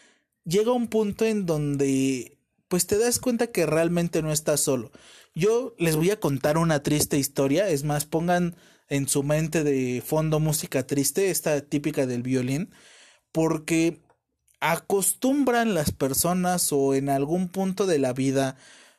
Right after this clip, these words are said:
ya sea por mis actitudes, que es por lo que regularmente me dicen que es el motivo, o por alguna otra situación,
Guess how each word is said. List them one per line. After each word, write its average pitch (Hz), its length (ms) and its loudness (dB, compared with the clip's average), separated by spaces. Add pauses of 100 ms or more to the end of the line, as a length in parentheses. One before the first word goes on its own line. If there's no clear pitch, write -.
ya 190 240 0
sea 226 260 0
por 208 160 2
mis 156 160 0
actitudes, 165 640 0
que 151 200 0
es 147 140 -2
por 147 260 -2
lo 131 200 0
que 131 120 -4
regularmente 151 1000 0
me 127 180 -2
dicen 139 340 0
que 131 220 0
es 131 160 0
el 135 100 0
motivo, 135 600 0 (420)
o 139 260 0
por 143 720 2
alguna 180 360 2
otra 202 200 0
situación, 170 880 0